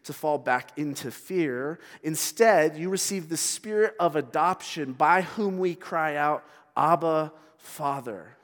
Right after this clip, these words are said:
The Spirit himself testifies together with our spirit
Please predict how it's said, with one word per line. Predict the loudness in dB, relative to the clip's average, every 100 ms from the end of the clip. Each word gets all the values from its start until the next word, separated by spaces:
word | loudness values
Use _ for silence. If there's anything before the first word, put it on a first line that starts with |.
| _ _ _ _ _ _ _ _ -18 -6
The |
Spirit | -4 -2 -2 -2
himself | -4 0 0 0 -6
testifies | 0 0 0 -4 -2 -2 -4
together | -4 -4 -2 -4
with | -8 -10 0
our | 2 4 2
spirit | -4 -8 -6 -4 -4